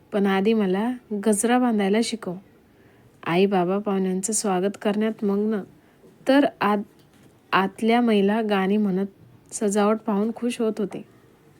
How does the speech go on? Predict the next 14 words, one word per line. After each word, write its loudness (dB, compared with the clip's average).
मोठं 2
लॉनमध्ये 2
मांडव, 4
दोन्ही 0
बाजूंना 2
सजावट, -4
अंगणभर -2
झेंडू, -2
मोगऱ्यांचा -4
सुवास. -2
दोन्ही 6
घरचे 4
लोक 2
पारंपरिक 0